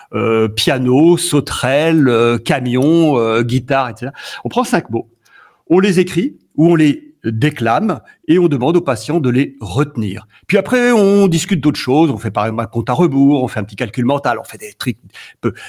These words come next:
de dérivation de l'attention. Et puis une minute ou deux minutes après, on demande à la personne de redire les cinq mots dans l'ordre, voilà. Et si on arrive à avoir, euh, quatre mots sur cinq ou cinq mots sur cinq, c'est très rassurant. Si on a évidemment des scores mauvais,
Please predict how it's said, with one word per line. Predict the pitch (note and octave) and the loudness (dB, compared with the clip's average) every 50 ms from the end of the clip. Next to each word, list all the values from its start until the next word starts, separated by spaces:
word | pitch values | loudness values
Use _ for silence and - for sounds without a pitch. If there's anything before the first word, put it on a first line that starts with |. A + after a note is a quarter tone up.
| - - | -10 -4
de | A2 A2+ A#2 A2 | 0 0 0 2
dérivation | G#2 G#2 D3 C#3+ G#2+ A#2 A#2+ A2 A2+ A2 - - B2 | 2 2 2 2 2 0 0 0 0 -2 -2 -2 -2
de | A2 G#2+ | -2 0
l'attention. | A2 G#2+ - A2+ G#2 G#2 - F3+ B3+ - - - _ - - - - - - | -2 -2 -2 -4 -6 -2 -2 -2 -2 -2 -6 -14 _ -20 -20 -20 -12 -6 -4
Et | A2 | -4
puis | G#2+ - F3 G3 | 0 2 2 4
une | F3+ D#3 | 4 4
minute | D3 D#3+ E3+ F3+ F#3 F#3 C3+ | 4 2 2 2 0 0 0
ou | C3+ | 0
deux | B2 C3 | 2 2
minutes | A#2+ A#2 A2+ B2 - A2+ - _ - | 2 2 2 0 -2 -4 -8 _ -6
après, | A2+ A#2 - - - F2 A2+ E3 - _ _ _ _ _ _ _ | -6 -6 -6 -10 -8 -8 -8 -8 -10 _ _ _ _ _ _ _
on | F#3 F#3 | 2 2
demande | C#3+ D3+ B2+ C3+ C#3+ C3 | 2 2 0 0 0 0
à | B2+ | -2
la | A#2+ A2 | -2 -2
personne | - G#2+ G2 - C#3 C#3 | -4 -6 -4 -4 -4 -2
de | B2 C3 B2+ - _ _ _ _ _ _ _ _ _ _ _ - | -2 -2 -4 -4 _ _ _ _ _ _ _ _ _ _ _ -12
redire | - F#2 D#2 E2 G2+ B2+ C#3+ C3+ D3 F#3 E3 C3 A#2 | -10 -10 -6 -2 0 2 2 2 2 2 2 2 0
les | G#2+ | -4
cinq | G#2 - B2+ A2+ A2 A2 B2 | -4 -4 -4 -4 -2 0 0
mots | C#3 C3 | 0 2
dans | A#2+ A2+ | 2 0
l'ordre, | G#2+ G#2 G2 F#2+ F#2+ G#2+ G#2+ G2+ | -2 -2 -2 -2 -2 -2 -2 -2
voilà. | F2+ F#2 F#2 - - - - - - - - - - | -2 -4 -4 -6 -6 -10 -16 -18 -18 -16 -16 -4 -2
Et | D3 D#3 - - - | -2 -2 -2 -4 -8
si | - - - - F#3+ G3+ | -10 -6 -4 0 2 2
on | F#3+ F#3 | 4 4
arrive | F3+ E3 D#3+ E3 E3+ D3+ C#3 | 2 2 2 2 4 4 2
à | B2+ | 0
avoir, | A#2+ A2+ C3 C3+ C3 B2 G2+ G#2+ | 0 0 0 0 0 0 -2 -4
euh, | G2+ G#2 G2+ | -4 -4 -6
quatre | G2 - C#3 B2 - | -6 -6 -8 -6 -4
mots | - B2+ | -4 -4
sur | A#2 - A#2 - | -4 -4 -6 -8
cinq | - - C#3 D3 C#3+ - | -6 -4 -4 -4 -2 -4
ou | A2 | -6
cinq | - - B2 A#2 - | -6 -6 -6 -6 -6
mots | A2 | -10
sur | G2+ - F#2 E2 | -10 -10 -12 -12
cinq, | - - A#2 C3 C3 - _ _ _ _ _ | -8 -6 -4 -4 -6 -8 _ _ _ _ _
c'est | _ - - - - A#2 G#2 G#2+ | _ -14 -12 -6 -4 -4 -4 -4
très | - - - G#2+ | -4 -4 -2 -2
rassurant. | G2 F#2 G2 - - A2 G2 F2+ F2 - - - - - | -2 -2 -4 -4 -4 -6 -6 -6 -8 -10 -16 -20 -20 -14
Si | - - - - F3 F3+ E3 - - - | -8 -4 0 2 2 2 2 0 -4 -6
on | - F#2+ | -6 -4
a | F#2+ F#2+ | -2 -2
évidemment | F#2+ F#2 G2+ G2+ G2+ A2 | -2 -2 -2 -2 -2 -2
des | G2+ G2+ | -2 -4
scores | F2+ - - B2 G#2+ F#2 | -6 -4 -4 -2 -2 0
mauvais, | G#2 G#2 G#2+ F#2+ F#2 G2+ A#2+ D#3+ | 0 0 0 0 0 0 0 -2